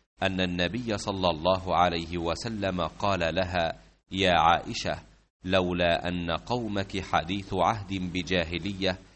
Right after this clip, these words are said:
لأمرت بالبيت فهدم، فأدخلت فيه ما أخرج منه، وألزقته بالأرض، وجعلت له بابين، بابا شرقيا وبابا غربيا،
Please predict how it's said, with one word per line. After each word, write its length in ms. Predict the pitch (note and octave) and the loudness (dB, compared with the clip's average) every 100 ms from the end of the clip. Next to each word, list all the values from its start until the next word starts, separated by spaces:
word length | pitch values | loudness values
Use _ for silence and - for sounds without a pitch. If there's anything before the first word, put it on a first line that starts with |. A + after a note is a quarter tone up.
| _ _ | _ _
لأمرت 720 | F2+ F#2 C2+ E2 F2 A2 G#2+ G#2 | 0 2 4 2 0 -4 -6 -6
بالبيت 680 | F#2+ F#2 E2 D#2+ G#2 F#2 F#2+ | -2 0 0 -2 -2 -2 -6
فهدم، 640 | F2 F2+ F#2 B2+ A#2 A2+ - - _ | -2 -2 0 -2 -4 -6 -14 -20 _
فأدخلت 760 | - F#2 F3 D#3 - B2+ A2+ G2+ | -2 2 2 -2 -4 -4 -4 -6
فيه 480 | F2 G2+ G2+ F#2 F2+ | -4 -4 -2 0 2
ما 340 | F2+ D#2 F#2+ | 2 0 -2
أخرج 380 | G2 F#2+ F#2 F2 | -6 -2 0 0
منه، 380 | E2+ A2 A2+ A2 - _ - | -2 -4 -6 -12 -20 _ 2
وألزقته 1000 | F#2 F2 F2 D#2 A2 - - F2+ F#2 E2+ | 4 6 2 0 -6 -6 -6 -2 -2 0
بالأرض، 640 | E2+ D#2+ F#2 F#2 F2 F2 - _ - | 0 0 0 0 -2 -14 -20 _ -2
وجعلت 680 | F2+ E2 E2+ F2+ A2+ - | 0 2 2 2 0 -4
له 460 | G2 F#2+ G2+ F#2+ F2 | -2 0 0 -2 0
بابين، 640 | F#2 G2 G#2+ A2 D2+ A#1+ G1+ - _ _ | 2 2 2 -4 -6 -12 -16 -20 _ _
بابا 500 | - G2+ G#2 F2+ F#2 F2+ | 0 2 2 0 -2 -2
شرقيا 920 | F#2+ E2+ - - G2+ F#2 F2 E2+ D#2+ - - | -2 -2 -4 -6 -4 -2 0 0 -2 -8 -6
وبابا 640 | F2+ E2+ D#2+ F#2 F2+ E2+ | 0 0 2 2 2 0
غربيا، 840 | E2 D#2+ F2+ F2+ A#2 G2 F2 C#2+ | -4 0 0 0 -6 -4 -2 -2